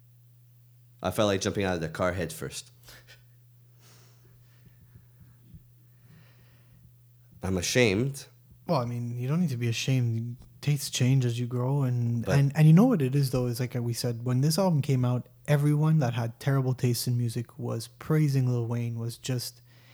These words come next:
Speaker 2: what I think is really funny is that these people probably weren't going through the full album, were probably just picking and choosing the songs that they like.
Speaker 1: Fireman.
Speaker 2: Yeah, Fire-, w-, but great track.
Speaker 1: Yeah.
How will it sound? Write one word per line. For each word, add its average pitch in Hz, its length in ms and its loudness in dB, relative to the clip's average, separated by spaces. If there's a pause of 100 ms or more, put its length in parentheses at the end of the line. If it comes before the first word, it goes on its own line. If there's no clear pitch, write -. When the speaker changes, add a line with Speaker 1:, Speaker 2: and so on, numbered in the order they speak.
(480)
Speaker 2:
what 123 120 -2
I 139 140 4
think 160 220 2
is 117 140 -2
really 123 180 2
funny 139 300 2
is 117 120 -2
that 117 160 -4
these 135 220 -2
people 135 300 -2
probably 160 400 0
weren't 127 320 -2
going 120 240 -2
through 123 160 -6
the 120 120 -6
full 123 300 -4
album, 135 320 0
were 123 100 2
probably 120 300 2
just 117 380 -4 (500)
picking 120 320 0
and 113 80 0
choosing 120 320 0
the 117 80 0
songs 120 260 0
that 117 140 -2
they 143 160 2
like. 117 200 -2
Speaker 1:
Fireman. 85 520 0 (640)
Speaker 2:
Yeah, 143 140 2
Fire-, 127 200 -4
w-, 135 240 0
but 151 240 2
great 143 200 4
track. 127 380 0
Speaker 1:
Yeah. 113 260 2